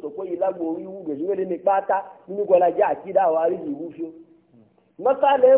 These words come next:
voting. Ngo le to man na shiga darura da wa wa ji voting ya ne. To man na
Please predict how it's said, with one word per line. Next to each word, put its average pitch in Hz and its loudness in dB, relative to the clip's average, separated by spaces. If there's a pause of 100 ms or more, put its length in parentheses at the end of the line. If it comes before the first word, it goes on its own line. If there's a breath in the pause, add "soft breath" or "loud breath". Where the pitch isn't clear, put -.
voting. 269 4 (2500)
Ngo 277 6
le 285 4 (320)
to 233 6
man 269 2
na 254 4 (100)
shiga 226 6
darura 240 6
da 247 6
wa 214 4
wa 233 8
ji 226 -4
voting 233 2
ya 202 -2
ne. 208 -6 (460)
To 226 4
man 269 2
na 254 4